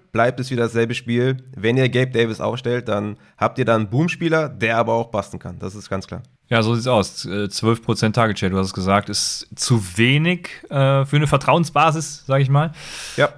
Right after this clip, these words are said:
Speaker 2: Ähm,
Speaker 1: genau.
Speaker 2: deshalb, ja, stimme ich dem, äh, völlig zu. Dawson Knox hatte mal wieder, äh, also e-, endlich mal wieder ein Spiel, wo er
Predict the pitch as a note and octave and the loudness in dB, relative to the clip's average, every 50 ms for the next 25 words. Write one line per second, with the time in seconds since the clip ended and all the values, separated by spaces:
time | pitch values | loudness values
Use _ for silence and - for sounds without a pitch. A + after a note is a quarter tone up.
0 | - _ - B2+ A#2 A2+ A2+ A2+ A2 A2 A2 G#2 G2 - - _ _ - _ _ | -20 _ -2 2 2 4 4 4 2 2 0 0 -2 -6 -14 _ _ -20 _ _
1 | B2 A#2 A2+ - - A2 G#2+ G#2+ G#2 G#2+ G2 - - - - - - - _ _ | 2 2 2 2 2 4 4 4 4 2 -2 -6 -10 -10 -10 -12 -18 -20 _ _
2 | _ _ _ G#2+ G2 - _ _ _ _ _ - - - - - G#2+ G#2+ G#2 F2 | _ _ _ -8 -8 -8 _ _ _ _ _ -10 -8 -6 -2 0 0 0 0 -2
3 | G2 - _ G#2+ G#2 G2+ G#2 G2+ G2+ D2 D2+ G2 G#2+ G#2 G2 - - A2+ A2 G#2 | -6 -6 _ -2 0 0 2 0 -2 -2 -4 -4 -4 -4 -6 -2 -2 -2 -2 -2
4 | - - C3+ B2 C3 C#3 D#3 C#3+ - C#3 B2 A2+ C3+ F#3 F#3+ - - - G#3+ - | 0 -2 0 4 4 4 4 4 4 2 4 4 2 2 2 2 0 0 0 2
5 | F#3+ F#3 F3+ D#3+ C#3 B2 C3 D#3+ F#3+ G3+ G3 F#3+ G3 G3+ G3 G3 - - - C#3 | 2 4 4 4 2 2 0 2 2 2 4 4 2 0 0 -2 -4 -4 0 2
6 | C3+ C#3 - C3 B2+ B2 A#2+ - - _ - - _ _ A#2+ C#3 F3 E3 C3 A2+ | 2 4 4 4 4 4 2 2 0 _ -8 -8 _ _ 2 4 4 4 0 -2
7 | - - - - - G#2+ G#2+ G#2+ G2 G2 A2+ B2+ B2+ B2+ A#2+ C3 D#3 F#3+ - - | -2 -2 -4 0 4 4 4 4 2 2 0 2 4 4 4 4 2 0 -4 -10
8 | - - - - - - - _ _ - A#2 A#2+ B2 B2 A#2+ A#2+ A#2 A#2+ - A2+ | -18 -18 -18 -18 -20 -20 -20 _ _ 0 2 4 4 4 2 0 -2 -2 -4 -6
9 | - - - - C3+ D3 D3+ D#3 D#3 D3+ D3 C3+ C3 B2+ B2+ B2+ B2+ A#2+ A#2 A#2 | -8 -6 -2 2 2 4 4 4 4 4 2 2 2 2 4 4 4 4 4 4
10 | A2+ A2+ A2 G#2+ G#2 G2+ | 4 4 4 2 0 -4